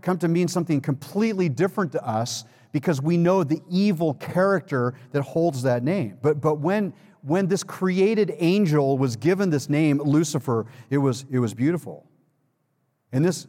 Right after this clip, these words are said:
this angel, Lucifer, was one of the archangels. He was one of the, the, the, the center angels around the throne of God, the inner circle of God.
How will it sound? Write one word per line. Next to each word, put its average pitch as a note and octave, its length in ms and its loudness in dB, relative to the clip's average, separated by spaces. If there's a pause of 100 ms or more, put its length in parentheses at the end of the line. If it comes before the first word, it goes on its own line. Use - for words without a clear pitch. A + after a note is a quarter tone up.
this D3 300 -2
angel, D3 400 -2
Lucifer, B2 480 -2
was G#2+ 200 -4
one D#3+ 400 0
of C3 300 -2 (400)
the C3 100 -10 (140)
archangels. D3+ 800 0
He D3+ 100 0
was C#3+ 160 0
one E3+ 280 0
of D3 120 0
the, - 240 -4 (140)
the, C3+ 160 0
the, B2+ 240 -6 (280)
the A#2+ 120 -4
center G3 1000 0
angels D3 520 2 (220)
around D#3+ 540 4
the D#3 100 0
throne D3 540 0
of C3 180 -2
God, A#2 280 0
the D3 160 -4
inner G#3+ 380 2
circle E3+ 880 0
of B2 160 -2
God. G2+ 440 -2